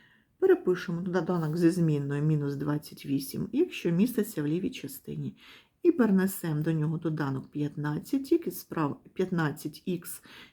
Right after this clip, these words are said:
із правої частини, змінивши знак на протилежне. Перепишемо доданок мінус двадцять шість, що міститься в правій частині, і перенесемо дона-, доданок сім із лівої, змінивши знак на протилежне.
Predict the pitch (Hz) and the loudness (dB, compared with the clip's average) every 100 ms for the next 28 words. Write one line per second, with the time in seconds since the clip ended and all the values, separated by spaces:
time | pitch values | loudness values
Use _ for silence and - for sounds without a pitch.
0 | _ 190 - 185 156 139 143 - 160 - | _ -4 -2 0 2 2 0 0 -4 -2
1 | 302 330 247 175 156 - 151 180 233 220 | 2 4 6 6 4 0 0 0 -2 -2
2 | 175 165 - - - - - - _ _ | -6 -6 -8 -10 -8 -12 -14 -20 _ _
3 | - - - _ 392 415 - 208 208 190 | -20 -20 -20 _ 4 4 4 2 4 2
4 | 196 196 170 156 147 - 196 180 170 160 | 2 2 2 2 0 2 2 4 2 2
5 | 160 156 147 - - 160 160 - 160 156 | 2 2 -4 -8 -2 -2 -2 -4 -2 0
6 | 156 139 - 151 - 143 123 170 196 233 | -2 -6 -4 -4 -2 0 0 0 -2 -6
7 | 254 - 277 294 - - - - _ - | -8 -8 -6 -8 -12 -20 -20 -20 _ 2
8 | 277 - 185 170 180 175 175 180 - 175 | 4 4 2 4 4 2 0 -2 -2 0
9 | 165 156 151 - 156 175 156 143 131 - | 2 2 0 0 0 2 2 2 -2 -6
10 | - 160 - 151 156 170 269 311 320 196 | -4 -4 -2 -4 0 2 4 6 6 4
11 | 151 143 - 147 202 294 - 190 196 151 | 2 -2 -6 -4 -2 -2 -4 -6 -6 -8
12 | - - - - _ | -10 -14 -14 -18 _